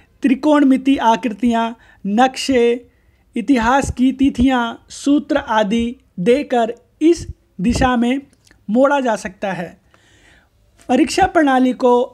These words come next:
अधिक मुक्त, लचीला और रचनात्मक व सरल बनाना, स्कूल के अंत की बोर्ड की परीक्षा और स्पर्धात्मक प्रवेश परीक्षाओं को अलग करने पर बल देना,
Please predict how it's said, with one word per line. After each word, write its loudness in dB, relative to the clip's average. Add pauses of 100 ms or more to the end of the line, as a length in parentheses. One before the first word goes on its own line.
(180)
अधिक 2
मुक्त, -2 (240)
लचीला 0
और -2 (220)
रचनात्मक -2
व -2 (160)
सरल 0
बनाना, -4 (880)
स्कूल 2
के 0
अंत -4
की 2
बोर्ड 4
की -2
परीक्षा -4
और -2
स्पर्धात्मक -2
प्रवेश 0
परीक्षाओं -2
को -2 (300)
अलग 0
करने -2
पर -6
बल -2
देना, -8